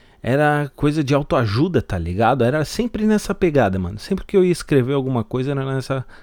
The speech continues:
nessa pegada, já desde de menorzão, assim, quatorze, quinze anos. Daí, quando eu comecei a escrever bastante coisa, eu falei, "Cara, e se eu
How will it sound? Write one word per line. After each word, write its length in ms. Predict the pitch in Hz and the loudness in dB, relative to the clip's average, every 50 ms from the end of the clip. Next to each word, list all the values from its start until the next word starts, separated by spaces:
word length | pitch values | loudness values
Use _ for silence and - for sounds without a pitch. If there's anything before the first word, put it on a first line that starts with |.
| - - | -14 -6
nessa 220 | - 131 123 135 131 | -6 -4 -4 -4 -2
pegada, 400 | - 139 120 127 117 120 123 110 | -2 0 2 2 2 2 2 0
já 140 | 107 131 | 0 0
desde 400 | 127 127 139 156 156 165 175 180 | 0 0 0 0 0 -4 -6 -6
de 160 | 170 160 165 170 | -6 -2 0 0
menorzão, 680 | 170 170 175 170 170 180 196 170 135 117 135 147 151 | 2 2 2 0 0 0 2 2 2 2 2 2 0
assim, 220 | 131 - 139 139 | -2 -2 -4 -4
quatorze, 420 | - - 104 - 123 131 131 123 - | -4 -4 -4 -2 0 -2 -2 -2 -4
quinze 320 | - 135 139 135 127 127 | -4 -2 0 2 2 2
anos. 480 | 120 120 120 113 98 87 80 - - - _ - - - - - - - - - - - - - - - - - - | 2 2 2 0 0 -2 -6 -10 -14 -20 _ -20 -20 -20 -20 -20 -20 -20 -20 -20 -20 -20 -20 -20 -20 -20 -20 -20 -10
Daí, 680 | - 131 131 147 156 160 165 180 180 180 180 175 175 - - - - - - - - - - | -2 0 0 2 2 2 2 2 2 2 0 0 -2 -6 -10 -18 -20 -20 -20 -20 -20 -20 -8
quando 160 | - - 175 180 | -4 0 2 2
eu 60 | 170 | 2
comecei 320 | - 185 185 165 - 180 | 2 2 0 2 0 0
a 20 | 180 | -2
escrever 340 | - - 175 175 165 175 | 0 0 0 0 0 2
bastante 480 | 165 165 156 143 - - 170 160 - 143 | 2 0 0 0 0 -2 -2 -2 -2 -6
coisa, 280 | - - 165 170 165 170 | -4 -2 -2 -2 -2 -4
eu 40 | |
falei, 240 | 147 - 156 160 156 151 | -4 -4 -2 -2 -2 -2
"Cara, 300 | - 175 156 143 123 139 | 0 0 0 0 0 0
e 60 | 151 | -2
se 160 | - - 180 | -2 -2 0
eu 320 | 180 175 87 82 151 151 | 0 0 0 -2 -4 -6